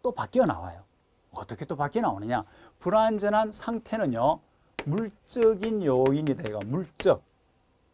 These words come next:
요인. 그 다음에 불안전한 행동은요, 사람에 해당된다고 해서 인적 요인.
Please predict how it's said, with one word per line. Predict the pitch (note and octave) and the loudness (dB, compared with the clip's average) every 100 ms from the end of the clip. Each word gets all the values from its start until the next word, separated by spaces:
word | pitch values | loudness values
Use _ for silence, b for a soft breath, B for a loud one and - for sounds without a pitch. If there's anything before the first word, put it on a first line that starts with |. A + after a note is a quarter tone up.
| - | -6
요인. | C3 A2 F#2 - | -2 -2 -6 -4
그 | D3+ | 2
다음에 | D3+ F3+ F#3+ - | 4 4 0 -2
불안전한 | F3+ G#3 G#3 G3+ G3 F3 | 2 2 2 2 0 0
행동은요, | - A#3+ G#3 D#3+ C3 C3+ | -2 -2 0 0 0 -2
사람에 | - D#3 F3 G3+ G#3+ G3+ | -4 0 2 2 2 0
해당된다고 | D#3+ D3+ C#3+ C3+ A2+ | 0 0 0 -2 -2
해서 | A#2+ C#3+ - | -4 -8 -2
인적 | A#3 A#3+ - G3+ F#3 B2+ | 0 0 -2 -4 -4 -6
요인. | G2 F#2+ | -14 -14